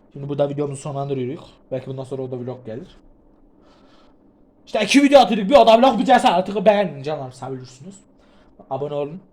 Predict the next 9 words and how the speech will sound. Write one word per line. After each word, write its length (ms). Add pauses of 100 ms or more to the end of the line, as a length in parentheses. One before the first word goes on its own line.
(100)
Əlli 240
abunəyə 280
ulaşaq, 440
canlı 280
yayın 200
açarıq. 380 (840)
Cəsə 340
davam 280
edəcək. 360